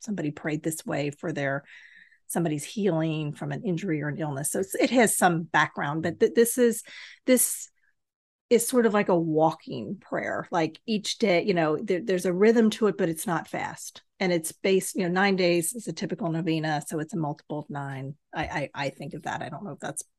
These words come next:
like, crucial to it, but,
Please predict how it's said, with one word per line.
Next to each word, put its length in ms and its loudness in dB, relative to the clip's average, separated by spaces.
like, 260 -14
crucial 420 -2
to 180 -4
it, 200 -4
but, 200 -6